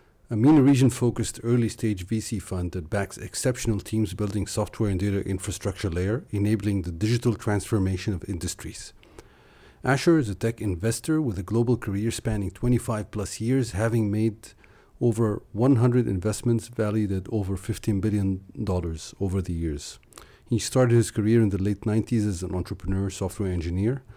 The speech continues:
followed by ten years in corporate M and A at Etisalat, the regional behemoth,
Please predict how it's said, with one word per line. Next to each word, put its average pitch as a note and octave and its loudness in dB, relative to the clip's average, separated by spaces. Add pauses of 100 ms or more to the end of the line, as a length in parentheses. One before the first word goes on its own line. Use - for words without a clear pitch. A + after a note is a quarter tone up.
(540)
followed C#3 4
by F#2+ 2
ten C3+ 6
years G2 0 (180)
in G#2 -2
corporate B2 2
M A2+ 2
and - 0
A G2 0
at - -4
Etisalat, F#2+ -4
the G2+ -4
regional G#2 2
behemoth, F2 -2